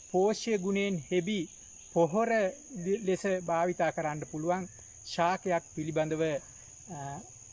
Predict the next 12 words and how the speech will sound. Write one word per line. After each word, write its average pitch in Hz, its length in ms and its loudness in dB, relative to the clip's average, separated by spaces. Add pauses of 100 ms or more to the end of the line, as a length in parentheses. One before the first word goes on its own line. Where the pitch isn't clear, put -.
ඔබව 170 300 6 (400)
ආදරණීය 165 880 0 (260)
තරුණ 175 400 0
පරම්පරාව, 156 680 0
ළමා 160 360 0
පරම්පරාව 147 680 0
විශේෂයෙන් 180 600 -2
දැනුවත් 151 380 -4
කරන්නයි 139 400 -4
මම 139 220 -8
සූදානම් 131 600 -6
වන්නේ. 180 300 -4